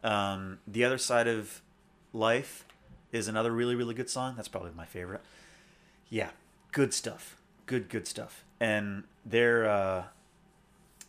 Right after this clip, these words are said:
they're, that song by Lori Lieberman really reminded me of that era of music. And I just, I just dug it.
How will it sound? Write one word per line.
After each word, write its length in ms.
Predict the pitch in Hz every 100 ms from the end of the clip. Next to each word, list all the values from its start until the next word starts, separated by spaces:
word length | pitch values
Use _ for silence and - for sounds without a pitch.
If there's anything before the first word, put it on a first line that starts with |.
| _ -
they're, 460 | 107 113 113 113 - - -
that 280 | 113 120 123
song 340 | - 123 107 95
by 80 | 92
Lori 260 | 101 101
Lieberman 420 | 101 107 131 139 - -
really 300 | 101 120 120
reminded 380 | 110 101 104 95
me 240 | 98 98 -
of 180 | 104 82
that 220 | 98 - -
era 340 | 101 87 92 - -
of 140 | 95
music. 380 | 101 - - - - - - _ -
And 240 | 104 101 110
I 120 | 110
just, 220 | 104 - -
I 100 | 104
just 220 | 90 87 87
dug 200 | 90
it. 100 | 85